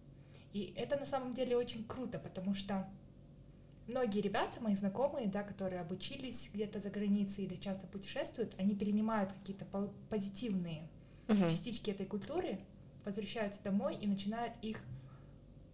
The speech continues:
Speaker 1: внедрять в свою бытовую жизнь.
Speaker 2: Мгм.
Speaker 1: Вот, например, так расскажу, м, историю такую, наверное, небольшую. У меня мама в этом году, м, мы с ней поехали в Европу,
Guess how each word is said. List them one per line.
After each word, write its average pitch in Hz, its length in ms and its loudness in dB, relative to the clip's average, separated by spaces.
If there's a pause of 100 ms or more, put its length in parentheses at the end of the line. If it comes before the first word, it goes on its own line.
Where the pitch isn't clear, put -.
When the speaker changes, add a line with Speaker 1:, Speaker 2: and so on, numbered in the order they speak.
(640)
Speaker 1:
внедрять 190 640 2 (120)
в - 60 -8
свою 196 280 2
бытовую 185 460 -2
жизнь. 165 340 -6 (320)
Speaker 2:
Мгм. 175 300 4 (480)
Speaker 1:
Вот, 202 160 -2
например, 226 520 0
так 220 320 0 (920)
расскажу, 202 540 0 (420)
м, 185 440 -2 (100)
историю 262 500 -2 (240)
такую, 190 260 -6
наверное, 170 240 -2
небольшую. 180 380 -6
У - 20 -2
меня 170 120 -2
мама 208 380 -2 (120)
в - 40 -6
этом 190 200 -4
году, 214 360 -4 (640)
м, 180 240 -2
мы 196 60 2
с - 80 -2
ней 190 80 -2
поехали 175 360 -4
в 165 60 -4
Европу, 202 460 -4